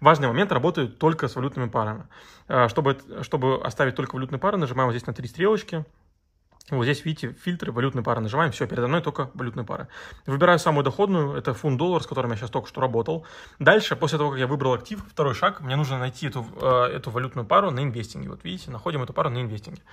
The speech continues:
Перехожу на инвестинг, нажимаю на значок лупы и в поиске вбиваю Г Б П слэш У С Д.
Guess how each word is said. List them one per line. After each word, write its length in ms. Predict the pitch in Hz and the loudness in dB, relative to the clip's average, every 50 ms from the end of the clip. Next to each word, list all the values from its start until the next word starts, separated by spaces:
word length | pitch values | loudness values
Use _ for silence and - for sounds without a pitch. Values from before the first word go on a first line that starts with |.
| - - - - - - - _ _ - | -20 -20 -20 -20 -20 -20 -20 _ _ -4
Перехожу 380 | 151 143 135 127 170 156 156 | -2 -2 0 0 -2 0 0
на 60 | 160 | 0
инвестинг, 500 | 151 143 151 202 196 196 - 180 - - _ _ _ _ _ | 0 0 0 -2 -2 -2 -4 -6 -6 -8 _ _ _ _ _
нажимаю 420 | - 208 135 123 135 139 139 135 127 | -6 -4 -2 -2 2 4 4 4 4
на 60 | 120 | 2
значок 320 | 113 127 117 - - - | -2 -4 -4 -6 -6 -4
лупы 420 | 156 147 190 202 196 - 160 156 - - _ _ _ _ _ _ - - - - _ _ _ | -2 -2 -2 -2 -2 -2 -4 -4 -4 -8 _ _ _ _ _ _ -20 -20 -20 -20 _ _ _
и 80 | - 151 | -8 -8
в 80 | - | -4
поиске 360 | - 180 190 185 - - 139 | 0 2 2 2 2 -2 -8
вбиваю 460 | 123 123 123 113 110 107 104 104 101 104 - _ _ _ _ | -6 -2 0 2 2 2 2 0 -2 -8 -14 _ _ _ _
Г 320 | - - 123 131 127 120 117 | -14 -8 -4 -2 -2 -2 -2
Б 300 | 113 113 123 117 110 107 | -4 -4 -2 -2 -2 -2
П 380 | 110 - 160 165 185 196 190 185 _ _ _ _ _ _ _ _ _ _ _ | -2 -2 0 0 0 0 -4 -6 _ _ _ _ _ _ _ _ _ _ _
слэш 600 | _ - - - - - 127 143 143 143 - - - _ _ _ _ _ _ _ _ _ _ | _ -20 -14 -8 -4 -2 0 0 -2 -4 -8 -14 -20 _ _ _ _ _ _ _ _ _ _
У 320 | - 127 135 143 156 - - _ | -8 -6 -6 -6 -8 -10 -16 _
С 220 | - 127 123 123 113 | -8 -6 -6 -6 -6
Д. 380 | 117 113 113 110 107 101 - | -4 -4 -2 -2 -2 -4 -8